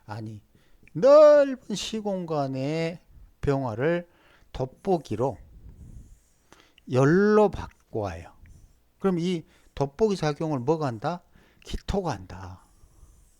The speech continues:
그래서 정화 열로 바꿔준다. 그러니까 집약하는 거죠. 집약. 그렇다면 이 과정에 정화는 반드시 이 넓은 것들을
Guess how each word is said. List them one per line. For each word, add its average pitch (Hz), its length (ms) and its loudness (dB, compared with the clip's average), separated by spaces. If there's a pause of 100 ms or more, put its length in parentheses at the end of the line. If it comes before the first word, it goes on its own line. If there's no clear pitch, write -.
(600)
그래서 151 540 -2
정화 151 380 -2
열로 147 320 0
바꿔준다. 98 840 -12 (560)
그러니까 143 180 -6
집약하는 147 920 0
거죠. 98 180 -10
집약. - 540 -8 (1040)
그렇다면 196 760 -4 (260)
이 190 140 -4
과정에 151 840 -6 (380)
정화는 143 600 -2 (220)
반드시 165 800 -6 (340)
이 247 340 -4
넓은 214 720 -2
것들을 123 800 -8